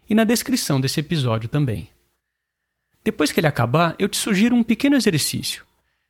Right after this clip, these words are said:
Descubra em qual quadrante está a foto famosa de Paraisópolis.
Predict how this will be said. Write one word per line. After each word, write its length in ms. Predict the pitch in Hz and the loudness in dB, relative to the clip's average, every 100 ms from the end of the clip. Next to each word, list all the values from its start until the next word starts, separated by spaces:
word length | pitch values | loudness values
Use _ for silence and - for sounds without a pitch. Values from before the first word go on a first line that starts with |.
| _ _ | _ _
Descubra 480 | - 185 - 277 285 262 | -4 -4 0 2 2 4
em 120 | 226 | 2
qual 340 | 214 - 294 311 | 2 2 4 4
quadrante 640 | 262 190 147 180 220 - | 2 2 2 4 2 0
está 460 | 143 - 160 180 - | -4 -2 0 -2 -2
a 120 | 190 | -2
foto 320 | - 202 202 | 0 0 0
famosa 500 | - 240 160 170 170 | 0 2 4 4 4
de 80 | 147 | 2
Paraisópolis. 920 | - 151 151 131 113 - - - - | 2 2 2 2 0 -2 -12 -16 -18